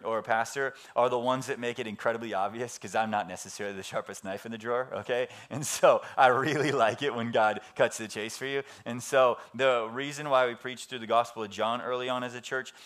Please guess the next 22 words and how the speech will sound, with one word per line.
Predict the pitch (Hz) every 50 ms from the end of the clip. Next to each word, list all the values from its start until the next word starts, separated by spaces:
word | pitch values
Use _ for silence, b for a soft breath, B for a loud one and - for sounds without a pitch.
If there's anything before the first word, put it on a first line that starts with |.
| B -
uh, | 117 120 123
is | 120 113
because | 107 123 - 135 120 123
at | 113
the | - 110 67
end | 110 120 127 131
of | 120 110
Gospel | 110 110 113 110 - 110
of | 104 98
John, | - 120 113 107 104 101
it | 92
says, | - - 104 95 - B B B B -
"Hey, | - 117 113 107 92 B B B B
uh, | - 113 113 110 110 107 101 101 95 98 98
this | 101 113 120 - -
is | 156 131
the | - 143
main | 123 113 113 110 113 110 107
point | - - 117 110 107 107 -
of | 85 101 95
the | 101 98
whole | 95 95 101 92